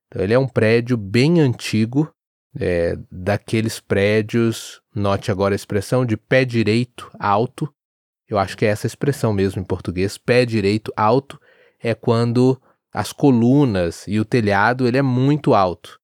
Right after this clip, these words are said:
Então, a gente diz que é o pé direito alto do, da construção, e não tem forro,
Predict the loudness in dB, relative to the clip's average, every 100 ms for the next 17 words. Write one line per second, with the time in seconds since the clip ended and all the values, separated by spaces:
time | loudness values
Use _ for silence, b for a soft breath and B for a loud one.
0 | _ _ _ _ _ -12 -10 -2 -2 0
1 | -2 -4 -6 -10 -16 _ -18 -6 -4 -4
2 | -8 -6 -4 -4 -4 -2 0 0 0 -2
3 | -6 -4 -2 0 0 -2 0 2 2 0
4 | -8 -20 _ -12 -6 -2 -2 -4 -6 -4
5 | -6 -4 -6 -2 0 0 -2 b b b
6 | b _ -4 0 0 2 0 2 4 6
7 | 6 4